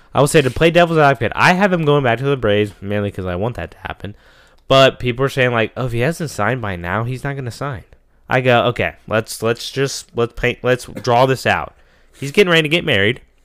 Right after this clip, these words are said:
so I'm sure he's not fully focused on signing a contract.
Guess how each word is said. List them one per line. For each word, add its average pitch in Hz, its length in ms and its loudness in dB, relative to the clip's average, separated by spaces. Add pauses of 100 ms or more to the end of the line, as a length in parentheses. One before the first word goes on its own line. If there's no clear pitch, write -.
(120)
so 127 320 6
I'm 156 160 2
sure 156 200 2
he's 143 240 0
not 131 440 2 (100)
fully 135 380 6
focused 110 640 0 (500)
on 110 140 0
signing 104 240 0
a 95 60 -6
contract. - 440 -16